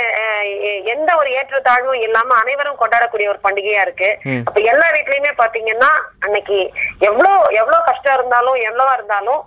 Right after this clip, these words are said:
Speaker 2: ம்.
Speaker 1: அது எல்லாத்தையும் ஓரமா தூக்கி வச்சுட்டு அன்னைக்கு ஒரு, ஒரு, அஹ், எப்படி சொல்றது, அந்த சமையல்ங்கிறதுக்கு ஒரு மிகப்பெரிய பங்கு இருக்கு.
Speaker 2: ம், ம்.
Speaker 1: அந்த காலையிலங்கிறது இப்ப எங்-, இங்க எங்களுடைய மாவட்டமான மதுரை மாவட்டத்துல பாத்தீங்கன்னா இட்லியும் கறி குழம்பும் ஃபேமஸ்.
Speaker 2: ம்,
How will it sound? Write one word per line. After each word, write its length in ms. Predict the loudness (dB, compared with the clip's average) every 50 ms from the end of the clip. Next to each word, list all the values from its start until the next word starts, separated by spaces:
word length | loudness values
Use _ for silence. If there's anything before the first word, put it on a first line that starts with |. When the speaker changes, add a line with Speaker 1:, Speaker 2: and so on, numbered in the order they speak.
| _ -10
Speaker 2:
ம். 160 | -6 -2 0
Speaker 1:
அது 120 | 2 2 4
எல்லாத்தையும் 340 | 4 2 2 2 2 4
ஓரமா 300 | 4 4 4 4 0 -2
தூக்கி 240 | -2 -4 -4 -4 -2
வச்சுட்டு 300 | -4 -4 -4 -4 -2 0
அன்னைக்கு 380 | 2 2 2 0 0 -2 -2 0
ஒரு, 260 | 2 2 0 0 -2 -4
ஒரு, 460 | -2 0 0 2 2 0 0 -2 -4 -2
அஹ், 400 | 0 2 2 4 4 4 2 2
எப்படி 260 | 0 -4 -8 -6 -2
சொல்றது, 260 | 0 0 2 4 4 4
அந்த 160 | 4 4 4 4
சமையல்ங்கிறதுக்கு 720 | 4 4 4 2 2 0 0 0 -2 -2 -2 -2 0 0
ஒரு 80 | 0 0
மிகப்பெரிய 520 | 0 -2 -2 -2 -2 -2 -2 -2 -4 -2
பங்கு 300 | 0 -2 -2 0 0 -2
இருக்கு. 260 | -2 -2 -4 -8 -12 -10 _ -2
Speaker 2:
ம், 240 | -2 0 0 -2 -4 -2
ம். 220 | 0 0 0 2
Speaker 1:
அந்த 160 | 2 2 2 4 4 4
காலையிலங்கிறது 680 | 4 4 2 2 2 0 0 0 0 -2 0 0 -2
இப்ப 260 | -2 -2 -2 -2 -2
எங்-, 240 | -2 -2 -4 -6 -6
இங்க 220 | -4 -2 0 2 2
எங்களுடைய 580 | 0 0 0 0 0 2 2 2 2 2 2
மாவட்டமான 520 | 4 4 4 4 4 2 2 2 2 2 4
மதுரை 260 | 4 4 2 0 0
மாவட்டத்துல 400 | -2 -2 -2 -2 -2 -2 -2 0 0
பாத்தீங்கன்னா 340 | 0 0 0 0 0 0
இட்லியும் 380 | -2 -2 0 2 2 2 2 2
கறி 160 | 2 2 2
குழம்பும் 380 | 4 2 2 2 2 -2 -2 -2
ஃபேமஸ். 320 | -2 0 0 -2 -4 -4 -8 _ 0
Speaker 2:
ம், 320 | 2 2 2 2 0 -2